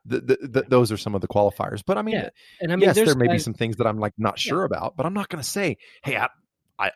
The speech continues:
Speaker 1: I think he, I think he gets that wrong."
Speaker 2: Yeah. Yeah.
Speaker 1: Well,
Speaker 2: Now, there's,
Speaker 1: n-,
Speaker 2: there,
Speaker 1: no.
Speaker 2: there's guys that,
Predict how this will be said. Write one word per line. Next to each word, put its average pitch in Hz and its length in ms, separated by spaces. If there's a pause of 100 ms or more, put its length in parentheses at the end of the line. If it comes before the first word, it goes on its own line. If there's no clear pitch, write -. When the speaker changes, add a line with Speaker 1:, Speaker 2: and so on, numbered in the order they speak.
Speaker 1:
I 85 100
think 80 220
he, - 160
I 92 80
think - 200
he - 80
gets - 220
that - 160
wrong." - 300
Speaker 2:
Yeah. - 140 (360)
Yeah. 120 260
Speaker 1:
Well, 120 140
Speaker 2:
Now, 127 260
there's, 156 320
Speaker 1:
n-, 156 100
Speaker 2:
there, 175 120
Speaker 1:
no. - 100
Speaker 2:
there's 202 240
guys 117 360
that, 107 280